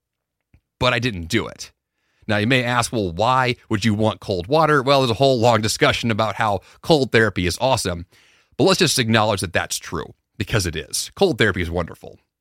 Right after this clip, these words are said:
The problem that I had was that I turned it down. Not the water, the opportunity. I turned down the chance to turn the water cold.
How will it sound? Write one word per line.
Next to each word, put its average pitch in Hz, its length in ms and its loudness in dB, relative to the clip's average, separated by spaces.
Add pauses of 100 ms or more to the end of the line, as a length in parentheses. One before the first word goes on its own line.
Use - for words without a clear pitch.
(600)
The 123 140 0
problem 170 500 0
that 117 100 4
I 110 100 0
had 101 460 -4 (260)
was 117 160 2
that 117 120 0
I 131 160 2
turned 135 380 -4
it 85 140 -6
down. 104 440 -2 (1000)
Not 139 440 -2
the 107 80 0
water, 107 440 2 (420)
the 120 160 0
opportunity. 101 640 -2 (880)
I 135 180 2
turned 165 360 0
down 151 240 2
the 107 60 -2
chance 87 500 -4
to 107 100 -10
turn 113 320 0
the 98 60 4
water 90 300 0
cold. 165 520 0